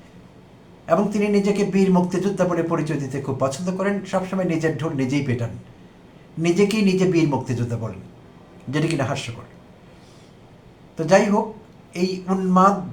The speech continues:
বিভ্রান্ত লোকটি তার বেফাঁস মন্তব্যের জন্যে, গালিগালাজপূর্ণ অসভ্য ভাষার জন্যে ব্যাপক সমালোচিত হয়েছেন বিভিন্ন সময়ে,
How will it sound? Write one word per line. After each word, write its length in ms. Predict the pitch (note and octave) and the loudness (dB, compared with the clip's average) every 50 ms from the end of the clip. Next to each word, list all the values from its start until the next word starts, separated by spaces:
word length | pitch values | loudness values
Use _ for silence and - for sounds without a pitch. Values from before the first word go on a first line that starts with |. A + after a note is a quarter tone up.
| - | 0
বিভ্রান্ত 520 | E3 E3+ D#3 D3+ E3 G3 G3 F#3+ F#3+ F#3 F#3+ F#3+ G3+ A#3+ B3 - - - - - - - - - - - - - - - - - - - - - - - - - - - - - - - - - - C3+ D#3 | 0 0 2 4 4 4 4 4 2 -2 -2 0 -2 -2 -4 -8 -14 -20 -20 -20 -20 -20 -20 -20 -20 -20 -20 -20 -20 -20 -20 -20 -20 -20 -20 -20 -20 -20 -20 -20 -20 -20 -20 -20 -20 -20 -20 -16 -4 0 2
লোকটি 340 | F#3 F#3 F3+ - B2 B2+ F3 - - - - - - - - - - - - - - - - - - - - | 2 2 0 -2 -4 -4 -4 -4 -6 -10 -14 -20 -20 -20 -20 -20 -20 -20 -20 -20 -20 -20 -20 -20 -20 -2 2
তার 140 | D#3+ D#3+ D#3 A#2+ D3 | 2 4 4 4 4
বেফাঁস 340 | F#3+ G3 F#3+ A3 G#3 G#3 - - | 2 4 4 4 2 2 0 -2
মন্তব্যের 420 | D#3+ C3+ B2+ - C3 - A2 A#2+ - - | -2 -2 -2 -2 -4 -4 -4 -6 -6 -6
জন্যে, 240 | G#2 F#2+ F#2 F2 - - - - - - - - - - - - - - - - - - B2 D#3 | -10 -12 -12 -14 -18 -20 -20 -20 -20 -20 -20 -20 -20 -20 -20 -20 -20 -20 -20 -20 -18 -2 2 4
গালিগালাজপূর্ণ 840 | D#3+ D#3+ E3+ E3 D#3+ E3+ E3 F3 E3 E3+ - - F3+ F3 E3+ E3+ F3 F3 E3 C#3+ | 4 4 4 6 6 6 6 6 4 4 0 0 0 0 2 2 2 2 2 0
অসভ্য 340 | - - F#3 - - - E3 D#3+ A2+ - | 0 0 0 0 0 0 0 0 0 0
ভাষার 280 | F#3 F#3 F#3 G3+ F3 C3 A#2 | -2 0 0 0 0 0 0
জন্যে 240 | A#2+ G2 F#2+ G2 - - - - - - - - - - - - - - - - - - - A#2 D3 | -4 -4 -6 -8 -12 -14 -18 -20 -20 -20 -20 -20 -20 -20 -20 -20 -20 -20 -20 -20 -20 -14 -4 2 4
ব্যাপক 240 | F3+ F3+ F3+ F3 F3 - | 4 6 4 2 2 0
সমালোচিত 380 | - - C3+ B2 A#2+ A#2 - A#2 A2+ - | -2 -2 0 0 0 -2 -4 -6 -6 -4
হয়েছেন 240 | B2 A2+ - - A2 G#2 | -4 -4 -4 -4 -6 -4
বিভিন্ন 200 | B2+ B2 A#2+ A2 G#2+ - | -2 -2 0 -2 -2 -4
সময়ে, 240 | B2 A2+ - - - | -6 -8 -10 -12 -16